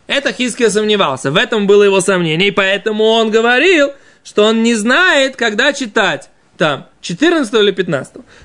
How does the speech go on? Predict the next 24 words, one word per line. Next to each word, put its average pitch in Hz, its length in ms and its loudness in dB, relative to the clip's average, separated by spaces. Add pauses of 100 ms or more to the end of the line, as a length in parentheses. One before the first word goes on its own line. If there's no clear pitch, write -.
Все, 202 200 2
большое 180 240 0
спасибо. 196 300 -2
На 190 60 2
этом 180 140 0
мы 180 60 0
сегодня 185 240 2
остановимся. 202 520 0
Завтра 185 480 0 (180)
продолжим 175 680 2
другие 165 340 0
варианты 170 600 0 (440)
городов, 175 840 2
Блин 175 380 -4
Эдар, 226 380 0 (540)
в - 80 -20
которых 196 520 0
тоже, 180 520 2 (280)
э, 139 680 0 (540)
читалось 156 720 -2
и 156 80 -12
четырнадцатого, 170 500 -2
и 156 40 -2
пятнадцатого, 208 760 -2